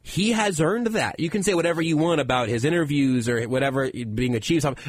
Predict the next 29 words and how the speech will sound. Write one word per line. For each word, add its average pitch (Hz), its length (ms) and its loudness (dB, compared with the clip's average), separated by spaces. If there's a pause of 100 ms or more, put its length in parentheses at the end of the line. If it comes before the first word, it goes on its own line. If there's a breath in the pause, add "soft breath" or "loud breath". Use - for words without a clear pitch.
(120)
I 226 60 6
don't 254 100 2
think 214 80 -2
you 160 80 -2
can 156 260 0
say 135 160 0
the 120 80 -2
thing 127 180 0
about 113 200 0
Chiefs 135 240 -2
offensive 120 320 -2
coordinator 123 340 0
who's 123 160 0
calling 120 220 0
the 110 80 -2
plays 123 260 -2
and 123 80 0
all 127 80 0
of 127 60 -6
that, 139 160 -2
because 117 180 -4
that 127 120 -2
was 107 120 -10
not 110 220 -6
disqualifying 135 640 -2
for - 80 -6
Nagy 131 340 -4
or 127 80 -2
Peterson. 151 500 -2